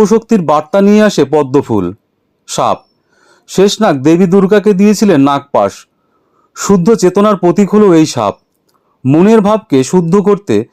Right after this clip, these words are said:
চেতনার প্রয়োজন হয়। এই চেতনা সর্বদেবতার গুণে সাধকেরা নিজের সাধনা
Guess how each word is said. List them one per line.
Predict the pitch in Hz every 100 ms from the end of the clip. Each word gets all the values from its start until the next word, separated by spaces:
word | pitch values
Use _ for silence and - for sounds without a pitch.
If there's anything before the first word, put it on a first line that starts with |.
| _ _ -
চেতনার | 196 208 214 208
প্রয়োজন | - 165 143 143
হয়। | 110 98 82 - _ _ _ _
এই | 175 196
চেতনা | 202 202 214 139 127
সর্বদেবতার | - 160 165 196 165 165 185 202 185
গুণে | 175 175 113 - _ _ _ _ _
সাধকেরা | - - 165 196 202 190 101 123
নিজের | 147 170 214
সাধনা | - 165 165 196